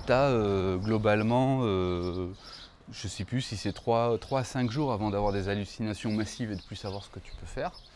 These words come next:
Puis après tu t'écroules dans une sorte de coma et puis au bout de, si, si, si t'es pas, si t'es pas alimenté ni nourri, au bout de, d'une dizaine ou quinzaine de jours supplémentaires,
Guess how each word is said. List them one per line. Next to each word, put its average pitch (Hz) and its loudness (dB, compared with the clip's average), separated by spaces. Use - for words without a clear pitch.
Puis 98 -10
après - -8
tu - -18
t'écroules 98 -8
dans 92 -4
une 90 -4
sorte 92 -8
de 85 -6
coma 98 -4
et 131 -6
puis - -10
au 87 -4
bout 87 -6
de, 71 -8
si, 95 -6
si, - -8
si 95 -8
t'es 98 -6
pas, 95 -2
si - -16
t'es - -14
pas 101 -2
alimenté 98 -2
ni 90 -2
nourri, 95 -4
au 113 -2
bout 98 -4
de, 87 0
d'une 90 -6
dizaine 98 -4
ou 87 -4
quinzaine 95 -4
de 87 -4
jours 87 -10
supplémentaires, 95 -4